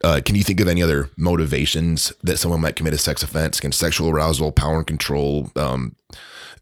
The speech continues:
inability to talk to somebody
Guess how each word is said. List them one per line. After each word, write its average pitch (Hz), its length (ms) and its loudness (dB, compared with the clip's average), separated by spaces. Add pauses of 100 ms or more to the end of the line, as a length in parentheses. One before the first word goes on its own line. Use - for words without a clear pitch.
(540)
inability 92 500 4
to 73 60 -2
talk 85 220 2
to 80 60 0
somebody 80 760 2